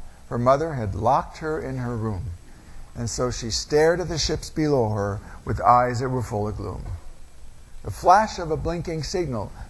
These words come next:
from battleships dark and grim brought thoughts of a sailor sweetheart. She had learned the Morse code from him. So she picked up her father's flashlight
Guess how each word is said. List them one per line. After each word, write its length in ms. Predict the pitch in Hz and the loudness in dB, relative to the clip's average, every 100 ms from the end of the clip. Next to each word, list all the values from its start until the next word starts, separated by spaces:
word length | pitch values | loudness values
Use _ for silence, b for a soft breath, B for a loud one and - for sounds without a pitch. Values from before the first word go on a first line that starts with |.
| - | -6
from 160 | 117 | -2
battleships 720 | 110 147 170 165 131 156 147 | 4 4 4 -2 -6 -6 -6
dark 320 | - 143 143 151 | 0 2 4 2
and 160 | 143 | -6
grim 400 | 120 117 101 107 - B B | -2 -2 -2 -4 -6 B B
brought 240 | 127 110 | 0 0
thoughts 520 | - - 175 143 - | -4 2 2 2 -6
of 180 | - 104 | -8 -6
a 40 | |
sailor 440 | 113 - 131 131 127 | -6 -4 -2 -2 -4
sweetheart. 560 | - 156 143 110 92 - - - - - - - - - - - - - | -6 -6 -4 -4 -4 -10 -16 -16 -20 -18 -14 -12 -12 -16 -18 -18 -18 -12
She 140 | - | -4
had 160 | 139 123 | -2 0
learned 260 | 120 120 | 0 0
the 60 | 120 | -4
Morse 300 | 123 131 135 | -4 -4 -6
code 240 | - 185 | -6 -6
from 180 | 180 107 | -6 -8
him. 220 | 104 92 95 101 113 - - - - - - - - - - - - - - - - - - - - - - - - - - - - - - - - | -6 -6 -8 -8 -10 -12 -14 -16 -16 -16 -20 -18 -16 -14 -12 -12 -14 -14 -16 -18 -20 -18 -18 -18 -20 -18 -14 -12 -12 -16 -20 -20 -20 -20 -20 -20 -18
So 200 | - 151 | -2 2
she 180 | 139 - | 2 2
picked 300 | 113 226 226 | -2 -2 0
up 140 | 202 170 | -2 -2
her 80 | |
father's 420 | 143 143 139 123 - | -2 2 2 0 -6
flashlight 720 | 131 117 117 120 98 - | -2 -2 -2 -6 -8 -8